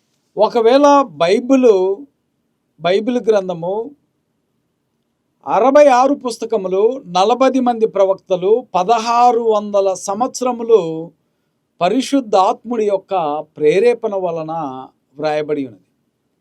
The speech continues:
ఈ వ్రాయబడినటువంటి గ్రంథాన్ని మాత్రమే ఒకడు బోధించాలి కానీ, మరి ఒకడు అనగా వేదాలు కానీ, భగవద్గీత కానీ, ఖురాను కానీ,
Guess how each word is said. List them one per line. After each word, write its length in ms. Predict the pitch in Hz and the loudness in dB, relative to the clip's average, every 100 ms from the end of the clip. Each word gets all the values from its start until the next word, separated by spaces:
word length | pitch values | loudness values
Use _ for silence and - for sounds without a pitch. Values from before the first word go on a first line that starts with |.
| _ _ _ _ - | _ _ _ _ -4
ఈ 140 | 240 | -2
వ్రాయబడినటువంటి 1200 | 233 180 170 226 269 285 294 294 277 269 247 247 160 | 0 2 4 4 4 2 4 0 0 -2 -2 -8 -6
గ్రంథాన్ని 580 | 165 175 233 269 269 269 | -6 -4 2 2 4 2
మాత్రమే 840 | 247 233 233 233 233 240 240 233 - _ _ _ _ 196 | 0 -4 -6 -8 -6 -4 -6 -8 -12 _ _ _ _ -6
ఒకడు 220 | 208 214 | -2 -2
బోధించాలి 680 | 180 196 196 196 196 185 165 | 0 0 -2 -6 -6 -6 -6
కానీ, 640 | 147 143 170 180 147 170 _ _ _ _ _ _ _ _ _ 151 | -8 -8 -10 -14 -16 -20 _ _ _ _ _ _ _ _ _ -4
మరి 240 | 190 262 | 0 4
ఒకడు 480 | 277 262 254 202 - | 4 4 2 0 -2
అనగా 340 | 165 190 196 208 | -4 -2 0 -2
వేదాలు 540 | 160 170 180 196 196 | -2 -2 2 2 2
కానీ, 480 | 190 185 185 208 254 _ _ | 0 -2 -2 -10 -14 _ _
భగవద్గీత 600 | 147 151 180 151 185 190 | -4 -2 -4 -4 -4 -2
కానీ, 520 | 190 185 180 190 208 | -2 -2 -4 -8 -12
ఖురాను 600 | - _ 151 156 175 190 | -16 _ -6 -2 -2 -4
కానీ, 440 | 196 185 185 202 | -2 -2 -2 -10